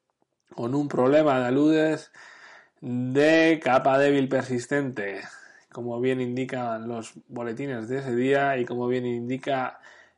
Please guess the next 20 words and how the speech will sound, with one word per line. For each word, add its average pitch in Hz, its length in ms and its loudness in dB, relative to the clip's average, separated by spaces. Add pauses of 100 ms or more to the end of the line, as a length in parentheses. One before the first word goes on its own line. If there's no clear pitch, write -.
el 120 160 -10
informe 156 800 -2 (560)
de 123 220 -4
este 139 200 -6
accidente 139 760 0
que 127 100 -4
afectó 147 1120 4
a 127 600 4
esta 127 260 -4
persona 131 460 -4
que 127 60 -6
estaba 131 340 4
realizando 151 640 2
junto 123 400 -2
a 131 60 2
un 131 100 2
grupo 143 500 6
esquí 131 300 -4
de 131 100 4
montaña. 113 640 -4